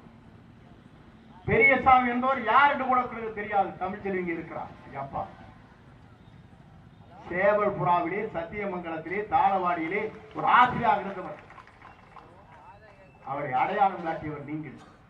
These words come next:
சேவல் புறாவிலே இந்த தொகுதி ஒரு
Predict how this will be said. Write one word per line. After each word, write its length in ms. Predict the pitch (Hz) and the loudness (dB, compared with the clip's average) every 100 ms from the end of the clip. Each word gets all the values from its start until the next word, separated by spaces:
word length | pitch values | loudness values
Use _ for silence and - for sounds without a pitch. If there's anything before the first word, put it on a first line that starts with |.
| - _ | -20 _
சேவல் 380 | 151 156 143 139 | -10 -8 -10 -10
புறாவிலே 400 | 131 127 113 104 - - - _ _ - | -8 -8 -10 -18 -20 -20 -20 _ _ -18
இந்த 140 | 131 - | -18 -16
தொகுதி 260 | 139 - 120 165 170 - - - - - - - | -16 -14 -14 -14 -14 -18 -20 -20 -20 -20 -20 -8
ஒரு 240 | 151 180 | -2 0